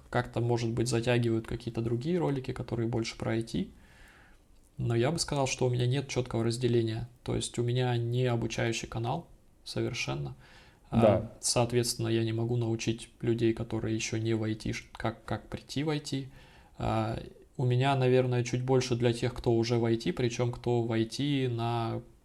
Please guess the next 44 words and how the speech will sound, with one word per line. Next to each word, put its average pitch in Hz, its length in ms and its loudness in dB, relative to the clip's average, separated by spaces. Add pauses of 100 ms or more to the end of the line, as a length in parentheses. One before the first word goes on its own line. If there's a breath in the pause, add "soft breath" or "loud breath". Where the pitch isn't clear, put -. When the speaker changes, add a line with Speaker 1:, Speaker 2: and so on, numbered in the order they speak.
(220)
Speaker 1:
где-то, 117 220 -4
наверное, 117 440 -2
на, 113 300 -4
ближе 123 340 2
к - 60 -6
середине, 123 520 0
на, 117 160 -4
к - 140 -12
мидлу, 127 380 -2 (240)
если 120 300 -4
так 113 200 -4
говорить. 110 340 -2 (200)
Ну 120 220 2
и 143 100 2
вот 123 280 0
люди, 123 240 4
которые 110 360 0
совсем 110 340 0
не 107 100 -4
в 107 60 -4
I 107 140 -2
T, 113 160 -8
да, 117 180 -4
у 120 80 -6
меня 117 160 -6
тоже 120 240 -6
есть 113 220 -6
такие. - 280 -12 (280)
Speaker 2:
Я, 120 200 4
кстати, 135 340 -2
вот 110 140 2
когда 104 480 0 (420)
готовился - 520 4
к - 60 -20
тебе, 92 260 -2
я 104 100 2
заметил, 123 380 2
Speaker 1:
Мгм. 92 80 -6
Speaker 2:
что - 160 -6
ты, 110 640 2 (100)
у 101 80 -6
тебя 98 140 0
несколько 113 440 -2
форматов. - 520 -4